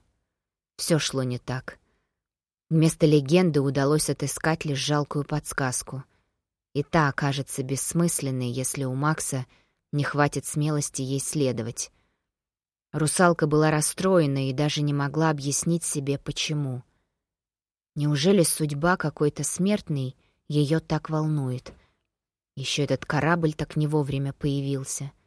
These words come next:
«Я не хочу. Я не хочу топить корабль», с ужасом призналась себе Марга. Она не могла решить, что пугает больше.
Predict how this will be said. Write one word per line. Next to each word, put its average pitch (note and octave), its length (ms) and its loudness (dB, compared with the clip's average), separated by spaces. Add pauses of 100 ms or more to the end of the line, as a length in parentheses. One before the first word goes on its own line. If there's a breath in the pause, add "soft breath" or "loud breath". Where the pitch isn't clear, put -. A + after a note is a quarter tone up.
(840)
«Я C#3+ 140 -4
не D3+ 120 0
хочу. C#3+ 600 -6 (1120)
Я D3+ 220 -2
не D3+ 140 2
хочу D#3+ 500 -2
топить D3+ 500 -4
корабль», C#3 600 -2 (520)
с - 160 -4
ужасом C#3+ 500 -2
призналась C#3 540 -2
себе C#3 340 -4
Марга. C3 480 -4 (1500)
Она F3 220 2
не F3 120 4
могла E3+ 380 2
решить, F3 440 0
что - 240 -2
пугает E3+ 460 0
больше. D3 600 -2